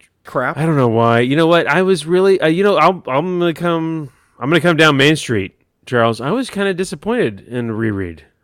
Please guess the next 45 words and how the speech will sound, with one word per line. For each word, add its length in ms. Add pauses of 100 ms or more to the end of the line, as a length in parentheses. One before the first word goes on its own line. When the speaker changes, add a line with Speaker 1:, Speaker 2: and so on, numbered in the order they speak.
(140)
Speaker 2:
I 340 (140)
remembered 560
this 360 (400)
fondly, 800 (160)
and 240
I 160
remember 600
liking 420
it 140
a 80
lot, 380 (280)
and 180
then 280
that's 260
about 220
it. 260 (220)
And 140
then 120
on 200
reread, 680 (420)
eh. 180 (380)
I 80
mean, 140
I 80
know 280
the 120
Four 260
Horsemen 400
of 60
the 120
Apocalypse 680
are 140
in 80
it. 420 (160)
You 140
got, 160
you're, 140
you're, 220
it's, 200
it's, 200
it's 240
a 60
bunch 220
of 80
setup, 420